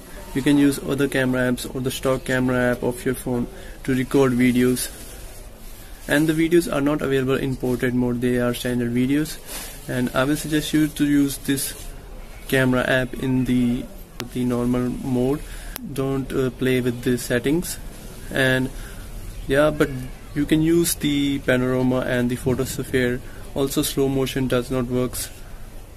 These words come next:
So if your phone does not have slow motion facility in the stock camera, it will not work in this camera also.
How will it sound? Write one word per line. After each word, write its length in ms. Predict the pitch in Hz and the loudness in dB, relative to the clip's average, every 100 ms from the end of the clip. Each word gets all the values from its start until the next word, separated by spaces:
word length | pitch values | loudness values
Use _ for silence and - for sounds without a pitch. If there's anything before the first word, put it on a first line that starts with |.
| - - - - - | -18 -18 -16 -16 -14
So 380 | - 123 120 117 | -4 0 0 0
if 160 | 123 | 0
your 120 | 139 127 | 0 0
phone 260 | 131 123 | 0 2
does 160 | 123 123 | 4 2
not 200 | 143 135 | 2 0
have 180 | 127 - | -2 -2
slow 200 | - 123 | -2 0
motion 440 | 120 120 127 120 - - - - - | 0 0 -2 -4 -6 -12 -14 -14 -8
facility 340 | - 127 120 | 0 0 2
in 60 | 120 | 2
the 80 | 120 | 2
stock 260 | 139 131 | 0 0
camera, 360 | 127 120 120 120 | 0 0 2 0
it 180 | 117 139 | -2 -2
will 140 | 127 | 2
not 360 | 123 123 120 123 | 4 2 0 -2
work 160 | 120 | -4
in 300 | - 127 120 | -2 0 0
this 260 | 120 120 - | 0 -2 -2
camera 340 | 123 117 117 | 0 2 0
also. 540 | 117 120 110 - 113 | -2 -2 -2 -4 -4